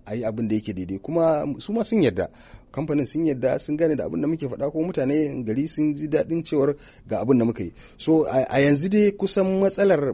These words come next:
ba ta da wani tasiri da yawa, saboda mutanen gagara ɗin sun gane cewar wannan abin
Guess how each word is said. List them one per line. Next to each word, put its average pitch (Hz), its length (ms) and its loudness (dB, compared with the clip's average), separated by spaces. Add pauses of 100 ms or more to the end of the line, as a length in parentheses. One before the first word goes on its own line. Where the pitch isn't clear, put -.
ba 135 160 -2
ta - 100 -10
da 127 140 -2
wani 120 180 0
tasiri 131 480 -4
da 98 120 -2
yawa, 277 220 0 (300)
saboda 135 300 2
mutanen 135 340 0
gagara 143 360 -4
ɗin 156 160 -4
sun - 260 -8
gane 156 240 -2
cewar 131 200 -4
wannan 165 380 2
abin 131 300 -2